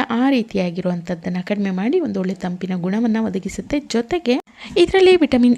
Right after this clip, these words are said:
ಇ ಇರುತ್ತೆ, ಆ್ಯಂಟಿ ಆಕ್ಸಿಡೆಂಟ್ ಇರುತ್ತೆ, ಇದೆಲ್ಲ ಕೂಡ ನಮ್ಮ ಕಣ್ಣಿನ ದೃಷ್ಟಿಯನ್ನು ಹೆಚ್ಚಿಸುತ್ತೆ. ಆ, ಜೊತೆಗೆ, ಆ, ಇದು, ಆ, ಪಿತ್ತ ದೋಷವನ್ನು ಕಡಿಮೆ ಮಾಡ್ಕೊಳ್ಳೋದಕ್ಕೆ, ಯಾರಿಗೆ ಬಾಡಿಯಲ್ಲಿ ಹೆಚ್ಚಾಗಿ ಪಿತ್ತ ದೋಷ ಇರುತ್ತೆ ಅದನ್ನು ಕಡಿಮೆ ಮಾಡೋದಕ್ಕೂ ಕೂಡ ಹೆಲ್ಪ್ ಆಗುತ್ತೆ. ನಂತರ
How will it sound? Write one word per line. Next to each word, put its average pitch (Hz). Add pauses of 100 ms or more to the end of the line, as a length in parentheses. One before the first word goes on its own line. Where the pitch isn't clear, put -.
ಇ 285
ಇರುತ್ತೆ, 277
ಆ್ಯಂಟಿ 240
ಆಕ್ಸಿಡೆಂಟ್ 226
ಇರುತ್ತೆ, 214
ಇದೆಲ್ಲ 247
ಕೂಡ 247
ನಮ್ಮ 202
ಕಣ್ಣಿನ 202
ದೃಷ್ಟಿಯನ್ನು 214
ಹೆಚ್ಚಿಸುತ್ತೆ. 202 (420)
ಆ, 202 (120)
ಜೊತೆಗೆ, 294
ಆ, 190
ಇದು, 190
ಆ, - (200)
ಪಿತ್ತ 254
ದೋಷವನ್ನು 196
ಕಡಿಮೆ 190
ಮಾಡ್ಕೊಳ್ಳೋದಕ್ಕೆ, 180
ಯಾರಿಗೆ 185
ಬಾಡಿಯಲ್ಲಿ 175
ಹೆಚ್ಚಾಗಿ 185
ಪಿತ್ತ 190
ದೋಷ 180
ಇರುತ್ತೆ 175
ಅದನ್ನು 202
ಕಡಿಮೆ 170
ಮಾಡೋದಕ್ಕೂ 165
ಕೂಡ 165 (140)
ಹೆಲ್ಪ್ 170
ಆಗುತ್ತೆ. 156 (440)
ನಂತರ 349